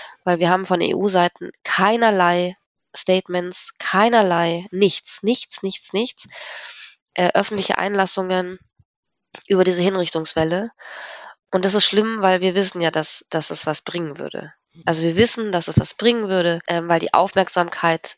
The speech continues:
Gift ist für das iranische Regime und passiert aber nicht.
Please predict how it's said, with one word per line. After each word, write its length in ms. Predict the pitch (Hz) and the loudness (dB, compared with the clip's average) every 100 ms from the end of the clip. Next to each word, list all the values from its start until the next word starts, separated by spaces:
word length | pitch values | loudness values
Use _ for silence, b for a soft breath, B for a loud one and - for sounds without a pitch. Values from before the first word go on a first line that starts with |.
| _ | _
Gift 460 | 156 170 - - - | -2 0 0 -8 -12
ist 340 | - - - | -12 -12 -14
für 220 | - - | -10 -6
das 300 | 156 147 - - | -4 -4 -6 -8
iranische 420 | - 147 156 160 | -4 -4 -2 -6
Regime 300 | 165 190 220 | -4 -6 -6
und 300 | - 170 - _ | -10 -10 -16 _
passiert 320 | 175 - 151 | -8 -6 -6
aber 160 | - - | -6 -8
nicht. 180 | - | -12